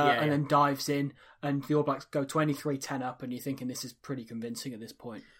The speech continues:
Speaker 1: And I get there's something when you eight points down in the World Cup quarter-final, maybe you do go for the big play. Maybe you do
Speaker 2: Yeah.
Speaker 1: go for the moment where,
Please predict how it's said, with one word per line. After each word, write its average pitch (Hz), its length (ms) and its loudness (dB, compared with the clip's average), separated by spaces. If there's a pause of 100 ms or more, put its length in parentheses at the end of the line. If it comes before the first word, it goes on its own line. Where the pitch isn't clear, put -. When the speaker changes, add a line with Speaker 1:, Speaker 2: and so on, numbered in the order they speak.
(200)
Speaker 1:
And 147 100 4
I 165 60 0
get 196 240 -4
there's 165 140 -8
something 147 260 -8
when 135 120 -6
you 135 80 -2
eight 143 160 -2
points 139 200 -10
down 123 180 -2
in 120 60 -6
the 120 60 -6
World 117 180 -6
Cup - 100 -14
quarter-final, 113 560 -2
maybe 117 280 -8
you 120 100 -10
do 127 180 -6
go 127 140 0
for 110 100 -10
the 110 80 -12
big 110 220 -6
play. 101 300 -8
Maybe 117 220 -6
you 160 120 2
do 226 60 4
Speaker 2:
Yeah. 262 180 6
Speaker 1:
go 113 60 -4
for 117 60 -10
the 120 60 -8
moment 123 420 -4
where, 113 400 -2